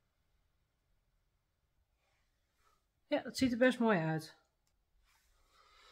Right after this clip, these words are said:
Ja, dat is niet verkeerd. De shimmerkleuren, die zijn best goed. Eh, die matte kleuren, die zou ik lekker overslaan als ik jou was.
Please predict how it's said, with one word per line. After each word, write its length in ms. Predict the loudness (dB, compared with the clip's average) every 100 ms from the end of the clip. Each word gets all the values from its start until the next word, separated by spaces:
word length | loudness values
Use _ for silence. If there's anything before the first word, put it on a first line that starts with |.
| -20 -20 -20 _
Ja, 240 | 0 0 0
dat 120 | -2
is 100 | 2
niet 200 | 4 4
verkeerd. 600 | 2 -4 0 0 -2 -6 -16 -20 _ _ _ _ _ _ _ _ _ _ -20
De 440 | -2 8 10 10 6
shimmerkleuren, 1000 | 2 8 8 8 10 10 10 8 8 8
die 120 | 8
zijn 260 | 10 8
best 240 | 10 8 4
goed. 580 | 4 4 4 0 -10 _
Eh, 300 | 6 8 10 8
die 160 | 4 8
matte 260 | 8 6
kleuren, 300 | 2 4 4
die 80 | 4
zou 140 | 4 4
ik 60 |
lekker 240 | 4 6 6
overslaan 480 | 6 2 2 4
als 120 | 4 2
ik 60 |
jou 220 | 4 6
was. 380 | 6 2 -2 -14